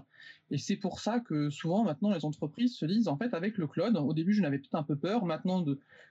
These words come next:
que je vois que beaucoup d'entreprises sont passées dessus, que c'est quand même extrêmement sécurisé, que c'est fiable et autres,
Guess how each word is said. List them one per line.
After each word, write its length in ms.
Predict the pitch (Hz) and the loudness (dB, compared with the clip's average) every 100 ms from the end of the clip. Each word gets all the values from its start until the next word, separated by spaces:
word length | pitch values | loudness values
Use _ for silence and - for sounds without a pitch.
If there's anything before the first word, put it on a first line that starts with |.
| - | -4
que 80 | |
je 100 | 143 | 0
vois 140 | 151 185 | 2 0
que 80 | - | -2
beaucoup 300 | 175 - 220 | -2 2 2
d'entreprises 480 | 185 - 170 - - | 2 -2 -4 -4 -4
sont 100 | 160 | -4
passées 240 | 156 160 | -4 -4
dessus, 240 | 147 - | -6 -4
que 80 | 190 | -6
c'est 240 | - 139 139 | -2 -4 -2
quand 140 | 151 | -2
même 140 | 156 - | -4 -4
extrêmement 460 | 147 - 170 165 | -8 -4 -2 0
sécurisé, 640 | 151 160 147 147 151 156 160 | -2 -4 -2 0 2 2 0
que 80 | - | -2
c'est 120 | 147 | -4
fiable 340 | - 175 151 | -2 -2 2
et 80 | 143 | 2
autres, 280 | 180 262 | 2 0